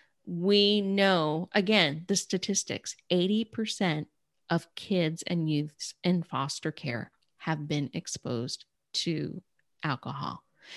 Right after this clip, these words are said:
And that's in addition, like you said, e-, everybody talks about all of the other stuff, you know, but because alcohol is legal,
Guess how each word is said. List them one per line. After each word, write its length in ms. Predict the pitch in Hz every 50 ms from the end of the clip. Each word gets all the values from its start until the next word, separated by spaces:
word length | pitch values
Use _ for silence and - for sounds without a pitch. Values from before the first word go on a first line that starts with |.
| - - - -
And 160 | 196 196 202
that's 260 | 208 226 262 254 -
in 120 | 330 320 320
addition, 600 | 320 277 247 302 320 339 - - 302 214 160 165
like 200 | 180 190 185 -
you 80 | 226
said, 300 | 226 - - 262 220 190 - - - - - - _ - -
e-, 160 | - - - - -
everybody 400 | 226 220 247 262 247 262 269 254
talks 320 | - 254 247 240 233 -
about 260 | 226 220 220 214 - -
all 200 | 214 214 214 220
of 140 | 220 196 185
the 160 | 208 196 202
other 220 | 196 202 202 190
stuff, 640 | 185 - - - - 78 - - - - - - - _ _
you 160 | - 196 185
know, 260 | 165 156 143 139 156 - - - - 254 240 -
but 380 | 185 180 208 226 226 214 - - - _ _ _ _ _ _ _ _ _ _ _ _ _ _ _ 185
because 580 | 185 226 214 - - - 226 220 220 226 220 - -
alcohol 500 | 202 202 208 208 214 196 196 214 208 202
is 140 | 185 180 -
legal, 480 | 180 208 240 254 - 156 151 175 -